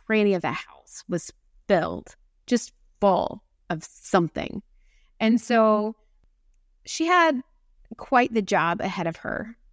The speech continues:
to pack it up all on her own. And she didn't do her research and get quotes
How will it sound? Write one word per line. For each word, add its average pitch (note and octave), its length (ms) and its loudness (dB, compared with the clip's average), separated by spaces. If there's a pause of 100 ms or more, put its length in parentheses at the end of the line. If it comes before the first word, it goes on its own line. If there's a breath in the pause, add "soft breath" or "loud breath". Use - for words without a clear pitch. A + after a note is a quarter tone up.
to G3 140 -8
pack F3 280 -2
it F3 100 0
up E3+ 200 0
all E3 180 -2
on E3+ 120 0
her F3+ 200 -4
own. D#3+ 300 -4 (840)
And G#3+ 160 4
she A#3 240 -2
didn't A3+ 420 0
do A3+ 220 -2
her B3 140 0
research F#3+ 840 -4 (160)
and F#3+ 140 0
get F#3 180 -2
quotes - 680 -8